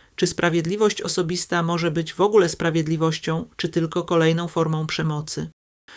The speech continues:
Muszę przyznać, że Wyznania to jedna z tych książek, które zostaną ze mną na długo.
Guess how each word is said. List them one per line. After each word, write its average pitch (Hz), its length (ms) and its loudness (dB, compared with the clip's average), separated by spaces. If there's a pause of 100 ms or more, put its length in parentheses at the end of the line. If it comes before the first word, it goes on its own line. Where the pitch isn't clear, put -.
(200)
Muszę 240 260 0
przyznać, 214 460 0
że 180 280 2
Wyznania 175 560 0
to 170 160 -2
jedna 202 320 2
z - 80 -2
tych 160 180 -4
książek, 180 440 -2
które 175 360 -2
zostaną 160 480 -2
ze 156 160 2
mną 156 220 -2
na 156 140 -2
długo. 131 380 -4